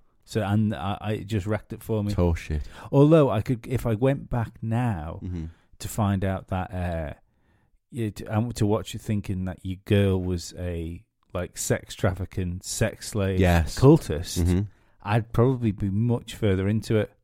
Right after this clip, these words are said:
Speaker 2: Yeah, you have a bit of context about what was going on at the time.
Speaker 1: Yes, yeah.
Speaker 2: Yeah.
Speaker 1: So no, I'd, pr-, I'd probably be pretty down with that. Have you seen The Boys?
Speaker 2: The Boys?
Speaker 1: Yeah.
Speaker 2: Uh,
Speaker 1: On Amazon?
Speaker 2: No, I don't watch Amazon.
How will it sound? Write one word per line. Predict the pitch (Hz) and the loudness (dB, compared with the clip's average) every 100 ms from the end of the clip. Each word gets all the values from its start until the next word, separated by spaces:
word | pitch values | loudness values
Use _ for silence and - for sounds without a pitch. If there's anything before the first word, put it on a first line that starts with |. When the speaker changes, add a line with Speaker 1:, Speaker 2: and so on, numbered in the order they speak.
| _ - | _ -4
Speaker 2:
Yeah, | 90 78 - - | 0 0 -4 -8
you | 87 | 0
have | 101 98 | 2 4
a | |
bit | 90 | 2
of | - | 0
context | 98 95 92 82 | 0 0 -2 -4
about | 82 | -4
what | 78 87 | -2 -4
was | - | 0
going | 78 73 | 0 0
on | 76 | -2
at | - | -6
the | |
time. | - 87 87 69 | -6 -4 -2 0
Speaker 1:
Yes, | 123 117 117 - - - - | 4 4 2 -4 -12 -16 -16
yeah. | - 101 98 - - | -6 -4 -4 -6 -8
Speaker 2:
Yeah. | 64 65 - - - - _ _ | -8 -8 -12 -20 -20 -20 _ _
Speaker 1:
So | - 117 | -8 -2
no, | 101 98 | 0 0
I'd, | 98 | -2
pr-, | - | -4
I'd | 101 98 | -6 -2
probably | 110 101 | -2 -2
be | |
pretty | 98 104 92 | -4 -6 -4
down | 101 101 | -2 -2
with | 101 - | -4 -4
that. | 95 92 - - - | -6 -8 -16 -20 -6
Have | - 165 | 0 0
you | 202 254 | 0 -2
seen | - - 190 113 82 82 - | -4 -2 0 0 -2 -6 -6
The | 101 95 | 0 2
Boys? | 117 120 85 62 - - - - _ _ _ _ - _ _ _ - _ - - - | 4 2 0 -6 -14 -16 -20 -20 _ _ _ _ -20 _ _ _ -20 _ -20 -20 -10
Speaker 2:
The | - | -4
Boys? | 147 180 104 67 60 - - 101 | -2 0 0 -2 -6 -10 -8 -4
Speaker 1:
Yeah. | 95 82 - _ _ | -2 -4 -12 _ _
Speaker 2:
Uh, | - 87 82 73 73 71 | -4 -2 0 -2 -4 -2
Speaker 1:
On | 110 | 0
Amazon? | 120 127 98 80 82 - - _ _ _ - - | 2 0 -2 -6 -8 -16 -20 _ _ _ -18 -4
Speaker 2:
No, | 80 76 | 0 0
I | |
don't | 87 80 | 0 -4
watch | 80 | -6
Amazon. | 85 85 90 | -8 -8 -10